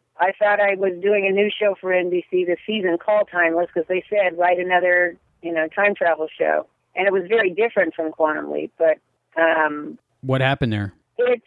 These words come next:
Speaker 1: uh, they decided they didn't wanna do time travel. So I'm talking to Universal about, um, other avenues for it, you know, if it's not N B C. But it just seemed like the best and the right place to go.
Speaker 2: It would be amazing to see that come to fruition one day, hopefully.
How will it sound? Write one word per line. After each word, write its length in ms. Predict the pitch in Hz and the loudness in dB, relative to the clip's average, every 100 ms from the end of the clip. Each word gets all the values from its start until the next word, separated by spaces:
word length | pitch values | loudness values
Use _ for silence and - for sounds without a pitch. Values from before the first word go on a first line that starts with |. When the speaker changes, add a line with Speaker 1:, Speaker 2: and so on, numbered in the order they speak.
| 254 | -2
Speaker 1:
uh, 160 | 233 208 | 0 0
they 120 | 240 | -2
decided 420 | 233 247 226 233 | -2 -2 0 0
they 100 | 220 | 0
didn't 200 | 220 220 | 0 0
wanna 200 | 214 214 | 0 0
do 320 | 202 208 208 | 0 -2 0
time 200 | 202 220 | 0 -2
travel. 380 | 220 180 156 175 _ _ _ | 0 -2 -2 -4 _ _ _
So 560 | 185 175 175 170 175 170 - | -2 2 2 2 0 -2 -4
I'm 180 | 175 185 | -2 0
talking 320 | 208 190 196 | 0 0 -2
to 60 | 190 | 0
Universal 760 | 190 180 180 175 - 180 175 | 0 0 0 0 0 0 2
about, 440 | 165 165 170 165 160 - | 0 0 0 0 -2 -2
um, 560 | 165 165 165 165 170 - _ _ | 0 0 -4 -4 -10 -14 _ _
other 220 | 185 190 170 | 0 2 2
avenues 440 | 175 175 170 165 - | 2 0 -2 -4 -6
for 220 | 160 156 151 | 0 2 4
it, 140 | - _ - | 2 _ -12
you 80 | 160 | -8
know, 320 | 156 160 - _ - | -4 -6 -8 _ -6
if 160 | 160 | -6
it's 160 | 165 - | -6 -2
not 200 | 170 165 | 0 2
N 100 | 156 | 0
B 160 | 156 - | -4 -6
C. 180 | 170 165 | -2 0
But 140 | 180 | 0
it 80 | 175 | -2
just 160 | 185 - | -4 -4
seemed 240 | - 202 185 | -2 0 2
like 240 | 180 175 | 2 2
the 100 | 170 160 - | 0 -2 0
best 220 | 160 165 - | 0 0 -4
and 140 | 165 | -4
the 40 | 160 | 0
right 280 | 160 156 160 | 0 0 -2
place 220 | - 160 - - | -4 -2 -4 -12
to 80 | 156 | -4
go. 400 | 160 156 151 - _ - | 0 2 0 -4 _ -6
Speaker 2:
It 60 | |
would 180 | 135 117 | -4 0
be 100 | 135 | 0
amazing 340 | 127 123 120 120 | 2 2 0 -2
to 60 | |
see 160 | 107 131 | 0 0
that 180 | 120 107 | 0 0
come 160 | 120 | 0
to 120 | 117 | 0
fruition 680 | 107 120 113 113 107 104 98 | -2 -2 -2 -2 -4 -6 -6
one 160 | 113 110 | -4 -2
day, 160 | 107 | -2
hopefully. 500 | 104 113 - 110 107 | 0 -2 -2 -2 -2